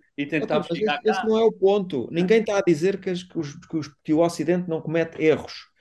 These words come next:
Speaker 2: por interesse, por moralidade que não faz sentido, por várias razões. No meu ponto de
Speaker 1: Por
Speaker 2: vista
Speaker 1: dinheiro, é? We do a lot for
Speaker 2: Dinheiro,
Speaker 1: money.
Speaker 2: sim, sim.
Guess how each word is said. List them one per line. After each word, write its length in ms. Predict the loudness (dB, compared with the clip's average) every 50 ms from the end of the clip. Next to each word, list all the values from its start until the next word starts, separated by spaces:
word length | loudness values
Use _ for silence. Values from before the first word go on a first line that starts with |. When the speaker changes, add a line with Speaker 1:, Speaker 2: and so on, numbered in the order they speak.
| _ _ _ _ _
Speaker 2:
por 160 | 0 2 2
interesse, 960 | 2 2 0 2 4 6 8 8 8 8 6 4 2 0 -4 -4 -4 -6 -6 -6 _ _ _ _ _ _
por 220 | 0 0 0 2
moralidade 640 | 2 2 4 6 6 6 4 4 4 2 2 2 -2
que 60 | -6
não 80 | -6 -4
faz 200 | -4 -4 -4 -2
sentido, 840 | -2 -2 -2 -2 0 2 4 4 6 6 6 6 4 0 -2 -4 -10 _
por 80 | -2 2
várias 220 | 4 4 4 4
razões. 400 | 2 0 -2 -4 -8 -12 -16 _ _ _ _ _ _ _ _ _ _ _ _ _ _ _ -6
No 160 | -4 -2 2
meu 200 | 6 6 6 6
ponto 240 | 6 4 2 2 2
de 40 | 2
Speaker 1:
Por 80 | 2 2
Speaker 2:
vista 180 | 4 4 4
Speaker 1:
dinheiro, 400 | 4 6 6 4 2 0 -2 -4 -2 -2
é? 120 | -2 -2
We 200 | 0 0 -2 -2
do 200 | -2 0 0 2 2
a 40 | 2
lot 320 | 2 2 0 0 -2 0
for 80 | 2 4
Speaker 2:
Dinheiro, 260 | 4 4 4 2 0
Speaker 1:
money. 160 | -4 -8 -10
Speaker 2:
sim, 140 | -10 -10 -8
sim. 280 | -2 -2 -2 -2 -2